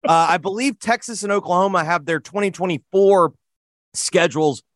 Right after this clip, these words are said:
before they have their twenty twenty-three, uh, Big Twelve schedules. So great job. Great job to all involved. Want to really congratulate the S E C for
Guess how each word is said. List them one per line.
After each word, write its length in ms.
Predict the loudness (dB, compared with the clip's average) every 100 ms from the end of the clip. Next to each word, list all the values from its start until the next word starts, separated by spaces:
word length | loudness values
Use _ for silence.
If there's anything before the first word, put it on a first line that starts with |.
| _
before 380 | -10 0 2 2
they 140 | 2
have 160 | 0 0
their 120 | -4
twenty 340 | -8 -8 -6 -6
twenty-three, 920 | -4 -4 -4 -6 0 2 4 2 -2 _ _ _ _ _ _
uh, 160 | 2 2
Big 240 | 0 -4
Twelve 260 | -2 -2 -2
schedules. 420 | -4 -6 -8 -10
So 420 | -2 0 0 -4 -10 _ _ -2
great 220 | 0 0
job. 360 | 0 0 0 -4 _ -2
Great 340 | 0 0 0
job 260 | 0 0 -2
to 60 |
all 300 | -2 0 0
involved. 440 | -2 -2 -2 -4 _ _ _ _
Want 120 | -8 -4
to 40 |
really 220 | -2 -2
congratulate 680 | -4 -6 -2 -2 -2 -4 -4
the 120 | -2
S 180 | -2 -4
E 80 | -10
C 380 | -4 -2 0 -2 _ _ -4
for 420 | 0 2 0 -2